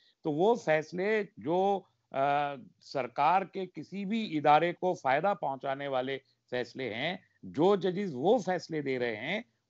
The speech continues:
उनके फैसले बहुत आराम से उसके बाद इनाम के तौर पर उन्हें रो-, लोकसभा, राज्यसभा कुछ मिल जाती है आराम से। तो ये जो, न, लो-, ये लोग तो अब वाजे हो गए ना,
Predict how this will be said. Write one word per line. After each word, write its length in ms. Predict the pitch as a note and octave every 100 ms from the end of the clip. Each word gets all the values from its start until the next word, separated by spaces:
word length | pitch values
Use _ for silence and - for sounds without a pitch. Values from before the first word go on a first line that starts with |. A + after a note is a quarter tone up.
| -
उनके 360 | F3+ F#3+ A#3 A3+
फैसले 420 | G3 G3 G3+ G#3
बहुत 300 | F#3 G3 G3
आराम 600 | - D#3+ F3 A3+ A#3 G#3
से 240 | - E3+
उसके 240 | D#3 - E3
बाद 280 | D3 E3+ - _ -
इनाम 360 | D#3 E3 G3+ G3
के 120 | F3
तौर 200 | D3 C3
पर 200 | B2+ D#3
उन्हें 300 | C#3 C3 A#2+
रो-, 220 | G#2 -
लोकसभा, 540 | A2 A2 - A2+ B2+ B2+
राज्यसभा 560 | B2 - C3 C3+ C3 _ _ -
कुछ 160 | C3
मिल 180 | E3 A3
जाती 320 | A3 G#3+ G#3
है 60 | G3+
आराम 320 | F3 F3+ F3+
से। 200 | F3 E3 _ _ -
तो 80 | F#2
ये 460 | A#2 A#2 B2+ G#3 B3+
जो, 420 | A#3 B3 A#3+ _ _ _ -
न, 200 | C#3 C#3
लो-, 380 | C3 B2 E3 C3+
ये 160 | D3
लोग 300 | E3 F3+ E3+
तो 60 | G#3
अब 220 | F3 F3
वाजे 320 | D#3 D#3 G3
हो 200 | F#3+ A#3
गए 180 | C4 E3
ना, 220 | A#2+ G2+